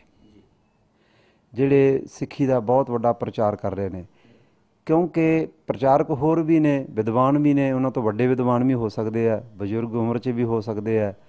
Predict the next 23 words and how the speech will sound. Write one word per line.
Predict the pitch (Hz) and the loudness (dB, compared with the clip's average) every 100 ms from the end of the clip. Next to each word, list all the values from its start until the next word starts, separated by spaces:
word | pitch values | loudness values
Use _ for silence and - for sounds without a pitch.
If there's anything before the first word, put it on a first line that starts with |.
| _ _ _ _ 131 | _ _ _ _ -10
ਇਸੇ | 110 | -8
ਤਰ੍ਹਾਂ | 120 135 | -4 -4
ਤਜਰਬੇ | 127 120 131 147 | 0 0 2 2
'ਚ | 143 | 2
ਵੀ | 151 | 2
ਅੱਗੇ | 131 120 | 2 0
ਹੋ | 120 120 | 0 -2
ਸਕਦੇ | 120 107 107 104 | -4 -4 -2 -2
ਆ। | 95 | -4
ਪਰ | - 131 | -6 -6
ਸਵਾਲ | 139 135 160 | 0 2 2
ਹੁੰਦਾ | 147 143 143 | 0 0 0
ਕਿ | 147 165 | 0 -2
ਲੋਕ | 127 123 139 151 147 135 | -2 0 2 2 0 -6
ਕਿਸ | - 127 | -8 -4
ਨੂੰ | 131 123 | -4 -6
ਸੁਣਦੇ | - 104 98 107 110 | -6 -6 -2 -2 -2
ਆ, | 110 | -4
ਲੋਕ | 104 120 135 131 | -4 -2 -2 -4
ਕਿਸ | 123 | -8
ਨਾਲ | 120 107 | -6 -6
ਖੜਦੇ | - 107 110 110 | -6 -6 -2 -2
ਆ, | 110 | -2